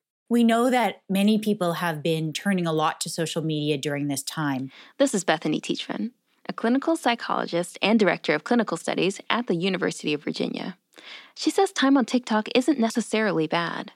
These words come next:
Speaker 1: TikTok has inspired all kinds of great dances. There are a lot of really valuable social justice movements that have been really promoted on TikTok in important ways. I know my own children have found that a really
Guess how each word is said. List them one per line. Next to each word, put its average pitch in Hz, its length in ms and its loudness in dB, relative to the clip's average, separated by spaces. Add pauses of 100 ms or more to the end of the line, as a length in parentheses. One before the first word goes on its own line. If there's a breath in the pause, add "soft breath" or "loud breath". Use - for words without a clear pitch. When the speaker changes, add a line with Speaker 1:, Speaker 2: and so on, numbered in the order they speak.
(120)
Speaker 1:
TikTok 262 580 -2
has 240 160 0
inspired 226 580 0
all 220 240 2
kinds 226 420 0
of 208 140 -2
great 180 340 -2
dances. 214 560 2 (500 loud breath)
There 220 120 2
are 220 100 2
a - 0 -
lot 233 520 0
of 208 220 0
really 247 300 4
valuable 196 400 0
social 175 360 -6
justice 208 460 -2
movements 196 500 0
that 180 120 -2
have 165 100 -4
been 165 280 -2
really 175 320 0
promoted 180 580 -2
on 190 160 0
TikTok 196 540 -4
in 185 80 0
important 180 480 -4
ways. 185 560 0 (280 loud breath)
I 180 60 -2
know 196 80 4
my 185 160 2
own 196 180 2
children 208 440 0
have 175 160 -4
found 175 280 -2
that 165 140 -4
a 160 80 -4
really 170 400 -2